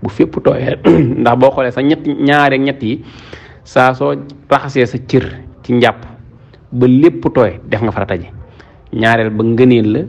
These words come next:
ñetteel ba ngëneel la. Su fekkee bu njëkk ba tooyut, ñaareel ba farat lay doon. Su dee ñaar yëpp tooyut, ñetteel ba farat lay doon. Kon daal, balaa ñaareel ba doon ngëneel wala ñetteel ba doon ngëneel, day fekk bu njëkk ba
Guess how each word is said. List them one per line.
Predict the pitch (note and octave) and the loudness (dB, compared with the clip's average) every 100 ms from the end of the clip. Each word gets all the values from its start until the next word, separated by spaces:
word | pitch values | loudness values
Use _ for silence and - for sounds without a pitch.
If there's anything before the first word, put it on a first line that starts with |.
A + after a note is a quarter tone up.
| - - - G#2+ | -10 -20 -16 -8
ñetteel | G2 - G#2 | -8 -4 -4
ba | F#2+ - A#3 | -4 -6 -8
ngëneel | A2+ G2 G2+ F#2+ F2 | -8 -4 -4 -4 -6
la. | F2 - - - - - - _ - | -10 -16 -20 -20 -20 -20 -20 _ -20
Su | - C#3 | -4 0
fekkee | C3 D3 D3+ | 2 2 2
bu | C#3 C#3 | 2 2
njëkk | C#3+ C#3 | 2 0
ba | B2+ | 0
tooyut, | C3+ B2+ G#2+ - - - - | 2 2 0 -8 -18 -20 -8
ñaareel | A2+ A2 G#2+ | -2 0 -2
ba | G2+ | -2
farat | G#2+ G2 | -4 -2
lay | G2 | -4
doon. | F2+ F2 - - - - - - - | -6 -8 -14 -20 -20 -20 -20 -20 -10
Su | - | 0
dee | C#3+ | 2
ñaar | D3 C#3+ C#3+ | 4 4 2
yëpp | D3 | 2
tooyut, | D#3 C3 | 2 2
ñetteel | B2+ B2 A2+ | 0 0 -2
ba | |
farat | G#2 G#2+ | -2 -4
lay | G#2 | -4
doon. | G2+ F#2+ - | -6 -8 -6
Kon | - B2+ | -2 2
daal, | A#2+ | 2
balaa | A2+ A#2+ A#2+ | 2 0 2
ñaareel | A#2+ A#2+ A#2 | 2 0 0
ba | G#2 | 0
doon | A2 A2+ | -2 0
ngëneel | A2+ A2 G#2 | 0 0 -2
wala | G#2+ G#2+ | -2 -2
ñetteel | A2+ A2 | -4 -4
ba | G#2 | -4
doon | G#2+ | -2
ngëneel, | G2+ G2 | -4 -4
day | G2+ | -6
fekk | G2 G#2+ | -4 -8
bu | G#2+ | -4
njëkk | G#2+ G2+ | -6 -4
ba | G2+ | -6